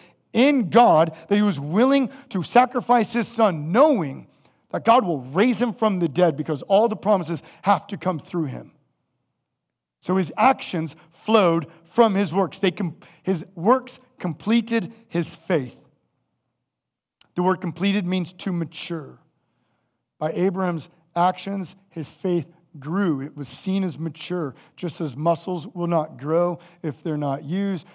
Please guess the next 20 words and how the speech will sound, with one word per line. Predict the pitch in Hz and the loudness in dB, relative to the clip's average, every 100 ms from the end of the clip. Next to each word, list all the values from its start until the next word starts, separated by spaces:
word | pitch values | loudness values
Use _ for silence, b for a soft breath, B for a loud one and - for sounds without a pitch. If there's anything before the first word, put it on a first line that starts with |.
| b | b
so | - 160 | -6 -2
our | 139 | -2
faith | - - 190 185 - b b | -4 -2 0 0 -4 b b
in | 143 131 | -10 -10
Christ | - 180 170 - - | -2 2 2 -2 -8
will | 165 | -4
not | 170 160 170 | 0 -2 -2
grow | 139 156 151 143 B B - | -6 -4 -4 -6 B B -8
unless | 139 135 151 160 143 - - | -6 -4 -2 0 -2 -8 -10
we | 151 139 | -6 -6
obey | 127 139 139 135 127 - | -6 -6 -4 -4 -6 -12
the | 143 | -16
commands | - 131 123 127 123 113 - | -12 -10 -10 -10 -12 -14 -20
of | 117 | -20
Scripture. | - - 139 - - - - | -20 -20 -20 -20 -20 -14 -10
I | |
hope | 185 | -6
you | 240 | -4
know | 175 131 | -4 -6
that. | - - - | -10 -18 -20